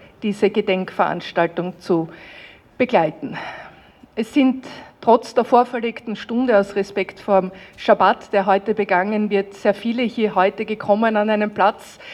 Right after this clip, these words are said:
der, wie ich finde, trotz Lichtermeer, trotz der Beherbergung parlamentarischer Quartiere in der letzten Zeit,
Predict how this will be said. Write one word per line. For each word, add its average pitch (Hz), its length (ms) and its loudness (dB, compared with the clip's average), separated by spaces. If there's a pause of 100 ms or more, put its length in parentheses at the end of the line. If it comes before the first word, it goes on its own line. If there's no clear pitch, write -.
(500)
der, 214 180 6
wie 247 180 -2
ich - 140 -6
finde, 240 540 4 (500)
trotz 226 300 0
Lichtermeer, 220 720 2 (180)
trotz - 540 -4
der 202 180 4
Beherbergung 202 960 2
parlamentarischer 202 800 2
Quartiere 226 540 0
in 214 120 2
der 202 100 4
letzten 202 460 -4
Zeit, 190 440 2